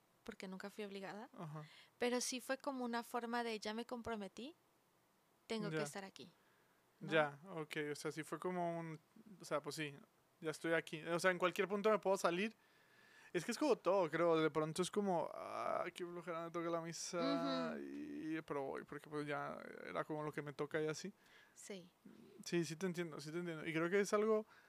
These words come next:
Speaker 2: Eh, tiene sus altas y tiene sus bajas, pero bueno, aquí estás. O sea, digo, ocho
Speaker 1: Sí.
Speaker 2: años es un chorro. Yo me
Speaker 1: Es
Speaker 2: acuerdo
Speaker 1: mucho
Speaker 2: que
Speaker 1: tiempo.
Speaker 2: estuve en un coro y también tuve ese sentimiento y me fui, o sea, porque dije, "No".
Speaker 1: <laughs> Ya no puedo.
Speaker 2: Entre eso y que me corrieron porque la, no sabía cantar y se me salían los gallos.
Speaker 1: <laughs>
Speaker 2: Nada, no es cierto.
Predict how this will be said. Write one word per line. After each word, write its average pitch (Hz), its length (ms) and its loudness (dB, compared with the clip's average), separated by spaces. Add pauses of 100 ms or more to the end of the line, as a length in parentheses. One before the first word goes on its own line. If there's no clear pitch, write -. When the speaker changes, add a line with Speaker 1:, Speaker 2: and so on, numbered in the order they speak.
(520)
Speaker 2:
Eh, 262 320 -2
tiene 233 160 -2
sus 220 220 0
altas 208 280 4
y 208 60 -2
tiene 196 180 2
sus 208 220 -2
bajas, 175 340 6
pero 165 120 2
bueno, 180 200 2
aquí 160 180 -8
estás. 185 400 -2
O 165 40 -6
sea, 156 280 2
digo, 156 180 2
ocho 151 280 0
Speaker 1:
Sí. 185 40 6
Speaker 2:
años 185 220 0
es 185 100 -2
un 180 160 -4
chorro. 165 340 0
Yo 151 80 0
me 151 80 -2
Speaker 1:
Es 160 60 2
Speaker 2:
acuerdo 180 180 2
Speaker 1:
mucho 185 140 0
Speaker 2:
que - 60 -14
Speaker 1:
tiempo. 196 160 -10
Speaker 2:
estuve 160 240 0
en 160 80 -2
un 185 100 -2
coro 165 340 2
y 165 140 -2
también 143 260 -8
tuve 151 220 -2
ese 160 220 -4
sentimiento 151 680 -6
y 151 140 -4
me 151 120 -12
fui, 180 280 -6
o - 80 -8
sea, - 180 -16
porque - 260 -10
dije, - 240 -16
"No". - 220 -14
Speaker 1:
<laughs> - 360 0
Ya 247 120 4
no 233 160 -2
puedo. 196 340 0
Speaker 2:
Entre 175 360 8
eso 220 160 6
y 240 80 -2
que 233 100 -2
me 214 140 2
corrieron 175 360 4
porque 202 260 -2
la, 147 260 4
no 151 100 -2
sabía 190 260 4
cantar 190 480 2
y - 40 8
se 180 120 4
me 170 60 4
salían 160 240 4
los - 140 6
gallos. 147 340 6
Speaker 1:
<laughs> 156 80 -2
Speaker 2:
Nada, 151 140 2
no 147 80 -6
es 147 80 -10
cierto. 143 360 -4